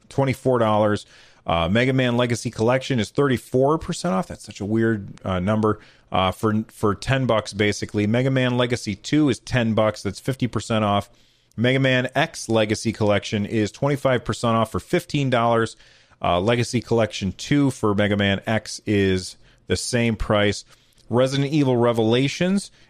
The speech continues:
is thirty percent off for fourteen dollars, and Revelations two is thirty percent off for the same price. You can get the Capcom Beat 'em Up bundle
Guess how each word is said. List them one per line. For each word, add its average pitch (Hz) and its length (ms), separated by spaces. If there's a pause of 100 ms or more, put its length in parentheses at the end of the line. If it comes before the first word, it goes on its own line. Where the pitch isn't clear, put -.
is 113 300
thirty 143 220
percent 127 360
off 123 240
for 110 100
fourteen 120 580
dollars, 120 420
and 98 120
Revelations 110 560
two 151 280
is 123 100
thirty 110 240
percent 110 300
off 107 200
for - 80
the 95 80
same 101 320
price. 135 380
You 110 80
can 104 140
get - 260
the - 60
Capcom 127 680
Beat 120 200
'em 104 120
Up 127 280
bundle 135 420